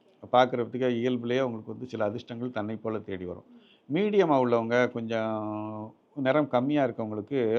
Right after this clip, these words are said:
அந்த அதிர்ஷ்டங்கள் ரொம்ப குறைவா தான் இருக்கும். அந்த தடைகள் அதிகமா இருக்கும். So, இவங்களை நீங்க பார்த்தீங்கன்னாக்க கனமான ரூபம் போகும்போது கனம் அதிகமாக அதிகமாக அதிர்ஷ்டங்கள் குறைவுபடும்னு அர்த்தம்.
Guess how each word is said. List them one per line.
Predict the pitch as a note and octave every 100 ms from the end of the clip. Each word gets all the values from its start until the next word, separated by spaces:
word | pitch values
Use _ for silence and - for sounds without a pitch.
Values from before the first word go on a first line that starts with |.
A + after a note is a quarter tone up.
| B2
அந்த | A2+ G#2 G#2
அதிர்ஷ்டங்கள் | D#3 - C3 G2+ G2
ரொம்ப | A2+ -
குறைவா | A2+ A#2+ B2 G2+
தான் | G2
இருக்கும். | - F2 - -
அந்த | A2 A2+ G#2+
தடைகள் | C3 F#3+ E3+ B2
அதிகமா | G#2 G2+ G2 F2+
இருக்கும். | - - _ _ _ _ _
So, | F3 D3+
இவங்களை | D#3 G3 G3 E3+
நீங்க | D3 C3+ B2+
பார்த்தீங்கன்னாக்க | C#3 D#3+ D3 B2+ C3+ C#3 G#2
கனமான | B2+ D#3+ F3 F3+ F3
ரூபம் | C#3+ C3 B2+ A#2 A2
போகும்போது | B2 B2 A#2 A#2+ B2 G2+
கனம் | B2 D3 B2+
அதிகமாக | A#2 C#3+ D3 C#3+ A#2+ A2
அதிகமாக | A2 A#2 A#2 G#2+ G2+ A#2 C3+ G#2+ A#2+
அதிர்ஷ்டங்கள் | A2 D3 - C3 A#2 A#2
குறைவுபடும்னு | A2 A#2 A2 A#2 D3+ A2+
அர்த்தம். | G2+ - G2